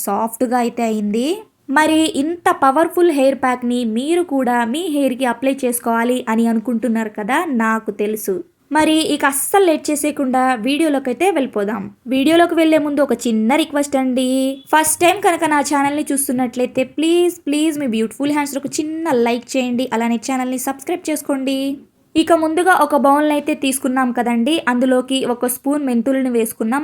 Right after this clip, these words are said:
అలానే ఒక ఉల్లిపాయను కట్ చేసుకొని దాని తొక్కని తీసేసి ఆ ఉల్లిపాయని కూడా కట్ చేసుకొని వేసుకున్నాం కదా. ఇక్కడ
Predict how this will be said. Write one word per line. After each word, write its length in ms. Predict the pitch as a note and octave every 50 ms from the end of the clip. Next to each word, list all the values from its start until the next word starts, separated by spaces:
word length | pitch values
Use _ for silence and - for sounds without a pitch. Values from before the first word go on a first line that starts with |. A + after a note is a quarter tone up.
| - -
అలానే 360 | B3 B3 A#3+ A#3 A#3 A3+ A#3 A#3+ A#3 A#3+ A#3+
ఒక 100 | A#3+ C4+ B3+ B3
ఉల్లిపాయను 480 | B3 B3+ C#4 C#4 C#4+ C#4+ C4+ C4+ C4+ C#4 B3+
కట్ 160 | A3+ G#3+ - -
చేసుకొని 500 | A#3+ A#3 A#3 - - A3 A3+ G#3+ A#3 A#3 A#3 G#3+ - _ _ _ _ - G#3 C4+
దాని 200 | C#4 C4+ C4+ C4 C#4
తొక్కని 340 | C4+ C4+ - E4 D#4+ E4 D#4 - C#4+
తీసేసి 440 | C4 B3+ - B3 A#3 A#3 B3 B3+ B3+ - - A#3
ఆ 20 | B3+ C4 B3 C4+
ఉల్లిపాయని 440 | C4 C4+ C#4 C#4+ D4+ D4 C#4+ C#4+ C#4+ -
కూడా 160 | C4+ C4 C4+ C#4 C4+
కట్ 160 | A#3 - - -
చేసుకొని 340 | A#3+ A#3+ A#3+ - B3 A#3+ A#3 G#3+
వేసుకున్నాం 440 | A3+ A3 - - A3+ G#3+ A3 A3 G#3+ G3+ A3+
కదా. 200 | G#3+ G#3 A#3+ C#4+ E4 - - _ C4 B3
ఇక్కడ 240 | - - D#4+ E4